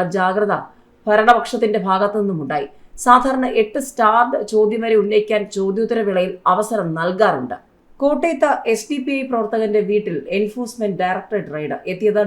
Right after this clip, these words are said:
ഡൽഹിയിൽ നിന്നുള്ള സംഘം. കള്ളപ്പണ ഇടപാടുമായി ബന്ധപ്പെട്ട എസ് ഡി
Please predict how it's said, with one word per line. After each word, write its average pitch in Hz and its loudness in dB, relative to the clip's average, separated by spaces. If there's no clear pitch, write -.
ഡൽഹിയിൽ 196 -2
നിന്നുള്ള 165 -4
സംഘം. 147 -10
കള്ളപ്പണ 247 2
ഇടപാടുമായി 214 2
ബന്ധപ്പെട്ട 180 -2
എസ് 208 0
ഡി 226 -4